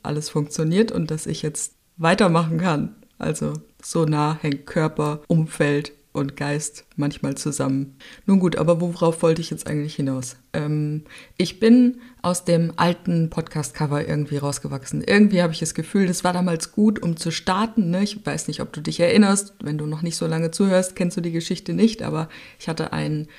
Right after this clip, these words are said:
Eins-zu-eins Coaching bei Johanna Fritz und wir sind so meine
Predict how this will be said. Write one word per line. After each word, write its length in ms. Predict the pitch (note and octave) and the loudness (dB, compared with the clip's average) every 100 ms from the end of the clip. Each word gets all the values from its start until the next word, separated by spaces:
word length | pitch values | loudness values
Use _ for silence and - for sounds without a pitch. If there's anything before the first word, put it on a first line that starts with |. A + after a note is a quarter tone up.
| _ | _
Eins-zu-eins 560 | - F3 - E3 F3 G#3+ | -2 -2 0 0 2 2
Coaching 380 | G3+ G3+ F#3+ F3 | 0 0 2 2
bei 320 | D#3 D#3 - | 2 0 -2
Johanna 320 | D#3 D3+ D3+ | -2 0 -2
Fritz 300 | D3 G#3 G#3 | 0 0 2
und 120 | D#3+ | 0
wir 100 | D#3 | 0
sind 180 | D3+ D#3+ | -2 -2
so 160 | - D#3+ | 0 0
meine 480 | D3+ D3 C#3+ C#3 | 2 2 0 -2